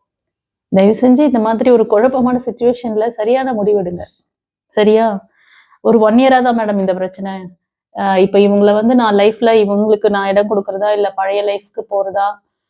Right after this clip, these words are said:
ஆஹ் இது வந்து தேர்ட் பார்ட்டியா உங்களுக்கு இருக்க மாதிரி நீங்க, நீங்க இன்னொருத்தரை வந்து வாலண்டரியா உங்க லைஃப்ல இவங்க வந்திருக்காங்க. அவங்க ரொம்ப, அவங்க வந்து உங்க லைஃப்ல வந்தவங்க இப்ப, ஆஹ்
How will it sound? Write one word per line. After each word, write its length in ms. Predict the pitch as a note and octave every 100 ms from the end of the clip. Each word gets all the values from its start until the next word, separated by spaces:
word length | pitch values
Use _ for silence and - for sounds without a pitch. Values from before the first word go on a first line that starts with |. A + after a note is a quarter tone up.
| _ _
ஆஹ் 340 | G3+ F#3+ F#3+ G3
இது 200 | G3+ G3+
வந்து 220 | G#3+ A3+
தேர்ட் 280 | A#3+ A3 A3+
பார்ட்டியா 300 | A#3 A3 A#3 A3+
உங்களுக்கு 380 | G#3 G#3+ A3 G#3
இருக்க 200 | G#3 G3+
மாதிரி 220 | F#3+ F#3+
நீங்க, 320 | G#3+ A#3+ -
நீங்க 320 | G#3 G#3+ A#3+ A#3+
இன்னொருத்தரை 480 | A3+ A#3 A3+ A3
வந்து 420 | A3 A3 A#3+ C4+ - G3+
வாலண்டரியா 540 | G3+ A3 A3+ A#3 A#3+
உங்க 220 | A3+ G#3
லைஃப்ல 360 | G3 G#3 G#3 A3
இவங்க 300 | G#3+ G3 F#3+
வந்திருக்காங்க. 600 | F#3 F#3+ G3+ - F#3 F3+ F3+ F3+ F3+ _ _ _ -
அவங்க 320 | G#3+ B3+ B3+
ரொம்ப, 240 | A#3 B3 C#4 C4 A#3 A3 G#3 G3+ G3 F#3 F#3+ -
அவங்க 280 | - A3 B3+
வந்து 260 | B3+ B3+ C#4 D4 D4+ _ _ _ _ _ _ _ _ _ _ _ _ _ -
உங்க 220 | A3 A#3+
லைஃப்ல 320 | A#3+ B3 C4 C4
வந்தவங்க 460 | A#3 B3 A#3+ A3+
இப்ப, 200 | A3+ G#3+ G3 A#3 - _ _ _ _ _ _ _ _ _ _ _ _ _ _ _ _ _ _ -
ஆஹ் 540 | G#3+ G#3+ G#3 G#3 G#3